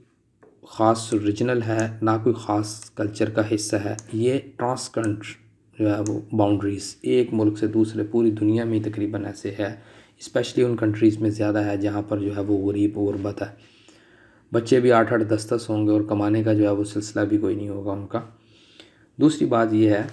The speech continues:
अब अगर आप देखें कि उसमें, अ, अ, जो मैं एक सर्वे, बल्कि पहले आप इस लाइन से आने से पहले, इस लाइन से पहले मैं आपको थोड़ा सा एक सर्वे बता देता हूँ।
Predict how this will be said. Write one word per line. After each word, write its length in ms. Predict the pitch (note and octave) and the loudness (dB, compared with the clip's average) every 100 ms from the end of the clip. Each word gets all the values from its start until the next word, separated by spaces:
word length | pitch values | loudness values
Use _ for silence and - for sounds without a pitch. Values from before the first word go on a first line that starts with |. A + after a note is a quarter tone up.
| - - - _ _ _ _ _ _ - | -14 -20 -20 _ _ _ _ _ _ -4
अब 140 | A2+ | 2
अगर 180 | A#2+ A#2+ | 4 4
आप 60 | A#2+ | 2
देखें 380 | A2 G#2+ A2 C3 | 4 2 2 -4
कि 80 | |
उसमें, 540 | C3 - - C#3+ C3+ C3+ | -4 -6 -2 -2 -2 -4
अ, 100 | - | -2
अ, 560 | A2 G#2+ G#2 G#2 G#2 G#2 - - - _ - - G#2 G#2+ G#2 | 0 0 0 -2 -2 -4 -12 -20 -20 _ -12 -10 -6 -6 2
जो 340 | G#2 A2 A2 | 6 8 8
मैं 160 | G#2+ A2 | 4 2
एक 80 | |
सर्वे, 280 | A2 A#2+ A#2 | 0 0 2
बल्कि 260 | A2+ G#2+ G#2+ | 2 2 2
पहले 240 | G#2+ G#2 | 0 2
आप 180 | G#2+ G#2 | 2 0
इस 200 | A2 - | -6 -6
लाइन 180 | G#2 G#2 | -6 -6
से 140 | - | -4
आने 160 | G2+ G#2 | -2 -2
से 140 | G#2 | -2
पहले, 340 | A2 G#2 G2+ G#2+ - - - _ | -4 -2 -2 -4 -6 -20 -20 _
इस 180 | A#2 - | -8 -2
लाइन 180 | G#2+ G#2 | 0 0
से 100 | - | -2
पहले 220 | G#2 G#2 | 0 2
मैं 120 | G#2 | 2
आपको 180 | G#2 A2 | 0 -4
थोड़ा 200 | G#2+ G#2 | -2 -4
सा 140 | G#2 | -4
एक 80 | G#2+ | -6
सर्वे 320 | - G#2+ A2+ | -4 -2 0
बता 240 | A#2 G#2+ G2 | 0 0 2
देता 240 | G#2 G#2 | 2 0
हूँ। 320 | G2+ A2 A2+ | -2 -2 -4